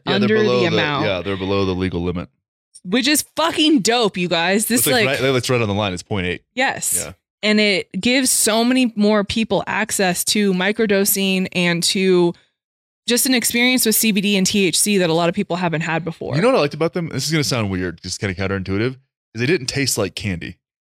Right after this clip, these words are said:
Speaker 2: No, it tasted
Speaker 1: Uh,
Speaker 2: like fucking weed.
Speaker 1: It tastes like, it tastes like exactly what's in there, which is
Speaker 2: Yeah.
Speaker 1: ashwagandha, uh, hemp oil. It's like there's, it's, that's what it tastes. And that's the thing is, like, they didn't, they didn't dress it up to taste like a goddamn gummy
Speaker 2: Well, they
Speaker 1: bear.
Speaker 2: didn't put a bunch of fucking sugar in it.
Speaker 1: They didn't do, yeah, or whatever other bullshit.
Speaker 2: <laughs> Yeah.
Speaker 1: Like, it doesn't,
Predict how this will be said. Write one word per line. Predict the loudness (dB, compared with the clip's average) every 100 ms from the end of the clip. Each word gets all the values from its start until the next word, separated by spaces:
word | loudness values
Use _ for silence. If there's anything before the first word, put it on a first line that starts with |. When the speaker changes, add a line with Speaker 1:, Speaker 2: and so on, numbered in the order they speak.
| _
Speaker 2:
No, | -12
it | -8
tasted | -4 -4 -2
Speaker 1:
Uh, |
Speaker 2:
like | -4
fucking | -6 -6 -4
weed. | -4 -4 -8 _
Speaker 1:
It | -6
tastes | -2 0
like, | 0 0 -2
it | -4
tastes | -2 0 -2
like | -2
exactly | -2 -4 0
what's | 0 0
in | -2
there, | -4
which | -6
is | -6
Speaker 2:
Yeah. | -4
Speaker 1:
ashwagandha, | -4 -2 -2 0 -2 -2 -6 _ _ _ _ _ -6
uh, | -4 -2 -4 -4
hemp | -2 0
oil. | 0 0 0
It's | 0 0
like | 0
there's, | -2 -2
it's, | -4 -2
that's | -2 -2
what | -4
it |
tastes. | -4 -4 -2
And | -4
that's | -2
the |
thing | -2 -2
is, |
like, | -2
they | 0
didn't, | -2 -2 -2
they | 0
didn't | 0 -2
dress | -2 -2 -2
it | -2
up | -2 -2 _ _ _ _
to | -6
taste | -2 -2
like | -2
a | -4 -2
goddamn | -4 -2 -2 -2
gummy | -4 -4
Speaker 2:
Well, | -2
they | 0
Speaker 1:
bear. |
Speaker 2:
didn't | 0 2
put | 2
a |
bunch | 0 -2
of | -4
fucking | -4 0 0
sugar | 2 0 0
in | -2
it. | -8 -10
Speaker 1:
They | -4 -2
didn't | -2 0
do, |
yeah, | 0 2
or | 2 0
whatever | 0 0 2
other | 0
bullshit. | 0 -2 -2 -4 -6
Speaker 2:
<laughs> | -4
Yeah. | -2
Speaker 1:
Like, | 0
it | 0
doesn't, | -2 -4 -6